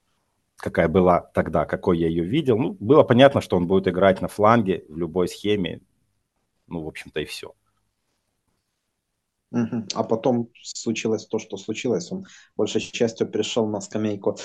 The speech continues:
Speaker 2: запасных. Э, пользователь Вахе, да, он, э, я вчера читал его комментарий,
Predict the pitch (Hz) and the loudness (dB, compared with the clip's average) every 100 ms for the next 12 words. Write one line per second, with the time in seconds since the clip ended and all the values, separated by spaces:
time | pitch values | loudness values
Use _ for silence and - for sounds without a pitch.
0 | - - 104 113 120 117 - 127 113 120 | -14 -12 -4 -2 -2 -4 -2 -2 0 2
1 | 127 123 175 180 151 131 123 - 127 123 | 0 2 2 4 4 4 4 2 0 2
2 | 127 127 - 220 117 123 117 107 98 104 | 0 -2 -2 0 2 0 0 -2 -8 -10
3 | 101 98 98 98 98 - 113 - 123 104 | -8 -6 -6 -8 -10 -4 -4 0 0 0
4 | - - 101 98 98 98 113 110 110 185 | -2 -6 -4 -4 -4 -6 -4 -4 -2 -2
5 | 180 151 | 0 -2